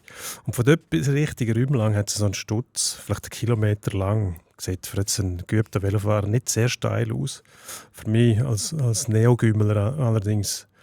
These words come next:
eine Herausforderung, weil nach etwa hundertfünfzig bis zweihundert Meter wirst du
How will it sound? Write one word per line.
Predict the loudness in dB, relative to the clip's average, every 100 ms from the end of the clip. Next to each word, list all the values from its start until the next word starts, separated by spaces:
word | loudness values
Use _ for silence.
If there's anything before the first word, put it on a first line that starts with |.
| -20 -14 2
eine | 4
Herausforderung, | 6 6 6 6 2 -2 -6 -14 0
weil | 0 2
nach | 0 0
etwa | 2 4
hundertfünfzig | 4 2 0 0 -2
bis | -4
zweihundert | 2 2 2 0
Meter | 0 2 2
wirst | 2
du | 2